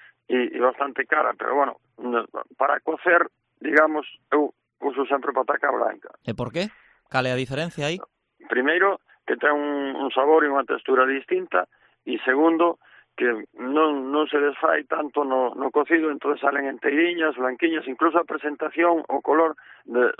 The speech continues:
Speaker 1: sorprende un pouco, porque é moi blanca, e incluso a hora de presentar o cocido, eh, ten outra, o sea, outra,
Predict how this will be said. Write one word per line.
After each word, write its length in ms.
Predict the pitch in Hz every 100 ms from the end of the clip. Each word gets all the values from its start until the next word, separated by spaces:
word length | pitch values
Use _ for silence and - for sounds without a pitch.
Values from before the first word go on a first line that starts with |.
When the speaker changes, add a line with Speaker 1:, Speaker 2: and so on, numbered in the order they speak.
| -
Speaker 1:
sorprende 400 | 131 127 156 156
un 160 | 135 123
pouco, 280 | 127 107 107
porque 240 | 113 127
é 280 | 120 120 -
moi 160 | 127 147
blanca, 480 | 151 160 151 160 - _ - _
e 120 | - 123 -
incluso 360 | 117 113 139 135
a 80 | 139
hora 80 | 143
de 80 | 131
presentar 360 | 123 117 131 135
o 80 |
cocido, 400 | 135 123 151 151 - - - _
eh, 440 | - 117 117 110 107 _ - -
ten 160 | 139 147
outra, 400 | 139 135 131 113 - - - - - -
o 200 | 127 -
sea, 120 | 120
outra, 240 | 123 135